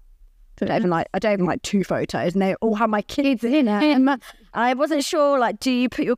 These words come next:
Speaker 1: kids on it or not? I didn't. Did you?
Speaker 2: No.
Speaker 1: I said I had kids, um, because I thought there's no point me speaking to someone if they don't want me having children, because I do.
Speaker 2: Yeah.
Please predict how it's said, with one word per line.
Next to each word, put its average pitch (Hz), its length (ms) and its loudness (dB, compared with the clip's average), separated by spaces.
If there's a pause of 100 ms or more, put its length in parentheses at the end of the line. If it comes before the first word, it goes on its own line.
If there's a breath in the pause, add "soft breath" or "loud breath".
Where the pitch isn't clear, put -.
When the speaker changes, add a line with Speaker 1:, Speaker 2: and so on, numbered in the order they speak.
Speaker 1:
kids - 340 -4
on 262 120 2
it 240 80 2
or 247 100 2
not? 247 460 2
I 262 140 2 (100)
didn't. 214 760 0
Did 202 180 -4
you? 226 400 2
Speaker 2:
No. 147 320 -6 (300)
Speaker 1:
I 226 40 -2
said 339 220 0
I 294 60 0
had 254 280 -4
kids, - 580 -4 (1000)
um, 190 720 2 (100)
because 202 200 -2
I 185 80 2
thought 190 380 0 (220)
there's 185 200 -2
no 185 340 2
point 165 460 -2
me 156 560 0 (140)
speaking 170 400 0
to - 60 -4
someone 156 320 0
if 156 120 -2
they 156 180 0 (180)
don't 143 220 -2
want 156 360 0
me 151 360 0
having 156 320 -2
children, 156 500 0
because 160 220 -8
I 151 100 -2
do. 156 440 0
Speaker 2:
Yeah. 170 220 -2